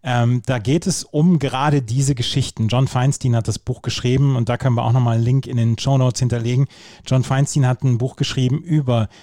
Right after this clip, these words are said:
Spieler, die zehn Jahre lang in der Minor League sind, die irgendwann den Call-Up mal bekommen oder die gar nicht den Call-Up bekommen, die trotzdem in der Minor League weiter, ähm, bleiben. Und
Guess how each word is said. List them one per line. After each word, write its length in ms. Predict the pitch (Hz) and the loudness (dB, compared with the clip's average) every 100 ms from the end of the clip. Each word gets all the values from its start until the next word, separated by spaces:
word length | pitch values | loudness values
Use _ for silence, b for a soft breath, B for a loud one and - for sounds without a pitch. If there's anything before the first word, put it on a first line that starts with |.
| B | B
Spieler, 480 | - - 147 147 127 | -10 -4 0 2 0
die 680 | 110 123 135 127 147 196 165 - | -2 0 2 2 -2 -6 -18 -20
zehn 360 | - - 143 147 | -8 -2 2 2
Jahre 280 | 131 127 123 | 2 0 0
lang 240 | 120 127 | 0 0
in 120 | 156 | 0
der 100 | 120 | 0
Minor 340 | 117 113 120 117 | 2 2 0 0
League 220 | 110 104 | -2 -2
sind, 160 | 107 110 | -2 -2
die 200 | 151 180 | -2 0
irgendwann 500 | 165 143 127 127 123 | 0 2 0 2 2
den 120 | 120 | 0
Call-Up 440 | - 131 120 110 | 0 0 0 0
mal 260 | 107 107 101 | -2 -2 -2
bekommen 540 | - - 110 104 107 | -4 -2 0 0 -2
oder 240 | - 127 120 | -2 -2 -2
die 140 | 123 | -2
gar 260 | 123 120 151 | -2 0 0
nicht 180 | 151 - | 0 0
den 140 | 120 | -2
Call-Up 400 | - 117 113 - | -2 -4 -4 -8
bekommen, 380 | 104 - 101 95 B B B | -10 -4 -2 -2 B B B
die 80 | - | -6
trotzdem 460 | - 147 - 160 139 | -2 -2 -2 0 2
in 60 | |
der 80 | 120 | 2
Minor 260 | 113 110 110 | 2 0 0
League 260 | 107 - | -2 -4
weiter, 680 | 110 107 104 107 98 123 110 | -4 -2 -2 -2 -4 -2 0
ähm, 240 | 107 110 104 | 2 0 -2
bleiben. 280 | 104 95 98 B B B | -4 -4 -8 B B B
Und 400 | 120 117 - | 0 0 -2